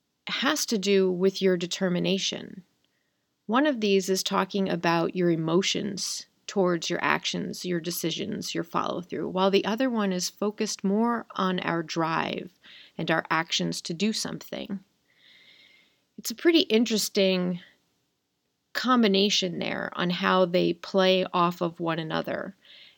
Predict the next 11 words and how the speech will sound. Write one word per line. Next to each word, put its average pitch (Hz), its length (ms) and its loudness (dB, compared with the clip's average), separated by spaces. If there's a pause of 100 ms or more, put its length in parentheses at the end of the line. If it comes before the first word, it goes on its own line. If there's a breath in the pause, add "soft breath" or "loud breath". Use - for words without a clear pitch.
(120 loud breath)
And 185 140 2
I 190 120 2
think 214 360 -2
that 190 560 -2 (880 soft breath)
this 196 260 -4
really 262 280 4
made 208 220 4
me 196 120 4
start 185 380 -2
thinking 226 340 2
about 165 460 -2